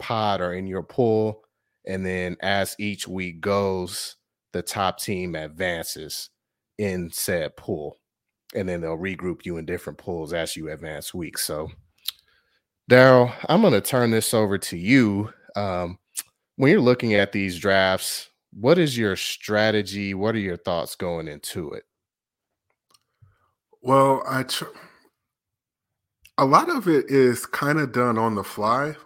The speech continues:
Speaker 2: but my main overarching thing is I'm trying to get, I'm trying to get it to where my roster tells a story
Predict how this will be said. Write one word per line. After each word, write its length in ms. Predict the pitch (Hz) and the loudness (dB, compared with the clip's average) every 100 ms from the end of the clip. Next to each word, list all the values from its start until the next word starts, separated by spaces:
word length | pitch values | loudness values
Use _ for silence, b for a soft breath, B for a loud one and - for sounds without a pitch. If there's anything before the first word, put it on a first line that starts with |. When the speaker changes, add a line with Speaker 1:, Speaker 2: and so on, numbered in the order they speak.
| - _ - | -20 _ 0
Speaker 2:
but 380 | 120 113 107 - b b b b - | 2 2 -2 -10 b b b b -6
my 140 | 117 | 0
main 340 | 117 123 139 135 | 2 2 2 2
overarching 600 | 131 117 117 120 - 113 | 2 2 2 2 -2 -8
thing 420 | 107 113 113 110 | -6 -4 -4 -4
is 400 | 104 104 98 98 - b b b b _ _ _ _ _ | -6 -6 -6 -10 -16 b b b b _ _ _ _ _
I'm 160 | - 110 | -6 -6
trying 480 | - 123 123 131 127 | -2 -2 0 0 -2
to 200 | - 120 | -4 -8
get, 600 | 98 113 113 110 104 101 - _ _ _ _ _ _ - | -6 -4 -2 0 -2 -8 -18 _ _ _ _ _ _ -10
I'm 60 | |
trying 220 | 120 156 156 | -2 0 0
to 60 | |
get 240 | 143 143 135 | 0 2 2
it 140 | 127 | 2
to 100 | - | -2
where 240 | 113 117 | 2 2
my 160 | 107 104 | 2 0
roster 480 | 101 110 120 - 110 | 0 0 -2 -4 -6
tells 400 | - 123 113 101 | -4 -2 -2 -2
a 80 | 98 | -8
story 720 | - 113 107 107 107 104 | -6 -2 0 0 -2 -6